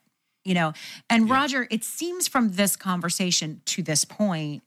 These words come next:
Speaker 1: you know, Roger always goes back to Mona, like, whatever may or may not have ever happened there.
Speaker 2: Mm-hmm.
Speaker 1: And it sounds like, you know, bigger fights and bigger, bigger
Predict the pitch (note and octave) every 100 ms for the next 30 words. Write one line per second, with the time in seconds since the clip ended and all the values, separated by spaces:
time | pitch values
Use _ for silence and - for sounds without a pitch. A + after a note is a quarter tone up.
0 | - D#4 F3 F3+ A#3+ C#4 F#3 G3 A#3 A3
1 | E3 F3 G#3+ C#4+ F3+ - - F#3 F3+ G3
2 | A3+ A#3 A#3+ G#3+ A3 G#3+ G3+ F#3+ F#3+ F#3+
3 | F3+ F3+ E3+ A#3+ B3 G#3+ F3+ D3+ D#3 D3+
4 | D#3+ - G3+ G3+ G#3+ G3 E3+ E3+ E3+ -
5 | A3+ F#3 D#3+ F#3+ F3+ G3 - F3+ F3 -
6 | D#3+ E3 F3+ F3+ F3+ F3 F#3 G3 G3+ G3+
7 | F3